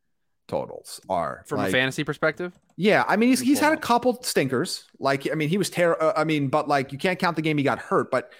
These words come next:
Speaker 1: you look at the games he came back, it's what, twelve, twenty-six, twenty-one, twenty, seventeen, eighteen, sixteen, twenty-two, twenty-nine, sixteen, ten. Like, yeah, there's a couple bad ones in there.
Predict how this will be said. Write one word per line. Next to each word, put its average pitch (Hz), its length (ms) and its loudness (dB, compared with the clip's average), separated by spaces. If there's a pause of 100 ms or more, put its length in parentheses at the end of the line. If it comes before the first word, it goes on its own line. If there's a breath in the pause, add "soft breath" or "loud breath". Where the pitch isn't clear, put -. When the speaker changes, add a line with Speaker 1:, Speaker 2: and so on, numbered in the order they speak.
(460 loud breath)
Speaker 1:
you 160 140 4
look 247 120 4
at 320 60 0
the 285 60 0
games 233 180 2
he 202 60 -6
came 196 220 0
back, 143 480 0 (180)
it's 131 200 -2
what, 117 200 -6
twelve, 135 560 0 (580)
twenty-six, 143 540 -2
twenty-one, 135 400 0
twenty, 123 420 -4
seventeen, 127 520 -4
eighteen, 127 400 -4
sixteen, 127 460 -6
twenty-two, 127 480 -4
twenty-nine, 117 500 -4
sixteen, 110 480 -8
ten. 80 220 -10 (1400)
Like, 170 160 0
yeah, 196 120 4
there's 151 160 0
a - 20 -8
couple 185 220 -2
bad 131 320 2
ones 104 260 -2
in 90 140 -4
there. 87 260 -6